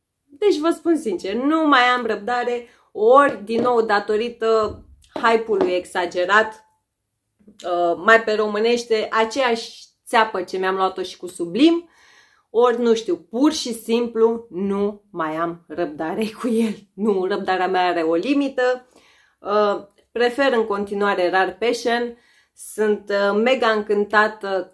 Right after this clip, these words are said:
că mi-am făcut și backup pentru el, pentru că, da, este acel parfum all season. Iar dacă nu, uh, sunteți în zona de parfumuri mai dulci,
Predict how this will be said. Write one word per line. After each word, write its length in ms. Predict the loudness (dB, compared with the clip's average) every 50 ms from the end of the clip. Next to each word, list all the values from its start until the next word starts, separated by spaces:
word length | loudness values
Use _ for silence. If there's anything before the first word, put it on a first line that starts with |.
| _ -8
că 400 | -4 -2 0 0 0 -2 -4 -8 -14 _
mi-am 220 | -8 -6 -6 -6
făcut 260 | -6 -8 -10 -8 -8
și 240 | -8 -8 -10 -10 -8
backup 500 | -4 -2 -2 -2 -2 -6 -6 -6 -12 _ _
pentru 340 | -8 -8 -8 -8 -8 -6
el, 280 | -2 -2 0 0 -2 -2
pentru 300 | -4 -6 -6 -8 -10 -10
că, 140 | -6 -6 -6
da, 260 | -2 2 2 2 2 2 0
este 240 | -2 -4 -6 -8 -8
acel 280 | -10 -8 -6 -8 -6
parfum 440 | -6 -6 -8 -8 -8 -12 -12 -8 -6
all 100 | -6 -6
season. 600 | -6 -4 -4 -2 -2 0 2 2 2 2 0 -4 -14 _ _ -20 -20 -20 _ _ _ _
Iar 320 | -2 2 4 4 4 4 4
dacă 320 | 2 2 2 2 0 0
nu, 580 | 0 0 0 0 0 0 2 2 2 0 0 -2
uh, 220 | -2 0 0 0
sunteți 600 | -2 -4 -4 -4 -4 -2 0 0 -2 -2 0 0
în 80 | 0 0
zona 380 | 2 2 2 2 4 2 2 2
de 340 | 4 4 4 4 4 2 2
parfumuri 600 | -2 -4 -4 -4 -6 -6 -4 -2 0 2 2 2
mai 240 | 0 0 0 -2 -2
dulci, 720 | -4 -6 -6 -4 0 2 2 2 2 0 -6 -12 -12 -16